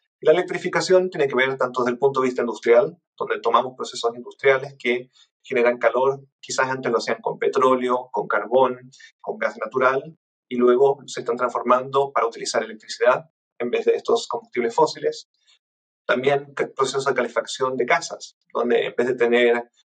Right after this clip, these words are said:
quemadores de gas, estufas de parafina o querosene, como se utiliza en algunos lugares, madera, que es muy utilizada en, en muchos países emergentes,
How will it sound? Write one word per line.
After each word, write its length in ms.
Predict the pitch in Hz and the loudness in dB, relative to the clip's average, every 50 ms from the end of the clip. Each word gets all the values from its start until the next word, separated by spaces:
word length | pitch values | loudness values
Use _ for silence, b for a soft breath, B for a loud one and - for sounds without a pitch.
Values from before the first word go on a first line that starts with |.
| _ - | _ -14
quemadores 460 | - 120 113 110 107 117 117 113 - | -8 -2 -2 0 2 2 0 2 2
de 100 | 117 117 | 0 2
gas, 440 | 127 135 139 139 139 135 - - - | 2 4 2 2 2 0 -4 -10 -12
estufas 500 | 123 - - - 127 123 - 123 117 117 | -16 -16 -10 -6 -6 -2 0 0 0 2
de 120 | 117 113 | 2 2
parafina 580 | - 110 110 110 - - 143 143 139 127 123 120 | 2 2 0 0 -6 -6 -4 -2 0 2 2 2
o 60 | 117 | 2
querosene, 580 | - 120 117 113 - - 143 139 135 135 147 | 0 -2 -4 -4 -2 0 2 2 2 2 0
como 160 | 127 - - - | -4 -6 -14 -16
se 60 | - | -16
utiliza 260 | - - - - 120 | -14 -12 -8 -8 -8
en 60 | 104 | -8
algunos 180 | - - - - | -8 -10 -6 -2
lugares, 400 | 120 123 131 127 113 - - - b b b b b _ _ _ | 0 2 2 0 -2 -8 -10 -18 b b b b b _ _ _
madera, 640 | - 107 113 113 127 143 160 156 117 98 - - _ _ _ _ - _ - | -2 -2 0 2 2 2 4 4 4 2 2 -2 _ _ _ _ -20 _ -8
que 220 | - 113 - - - | -4 0 0 0 0
es 60 | 123 | -2
muy 160 | 123 127 123 - | -6 -8 -8 -4
utilizada 480 | 123 117 113 - - 123 117 117 117 | -4 -4 -4 0 4 4 4 4 4
en, 100 | 113 - | 0 -2
en 280 | 101 104 107 - - - | -4 -6 -8 -10 -14 -10
muchos 340 | - 95 92 - - - - | -8 -8 -6 -6 -8 -8 -2
países 320 | - - - - - 117 | 0 0 0 0 -2 -10
emergentes, 720 | - - 113 113 - 156 156 151 - - - - - - | -6 -6 -4 2 4 4 4 4 2 -6 -6 -6 -8 -12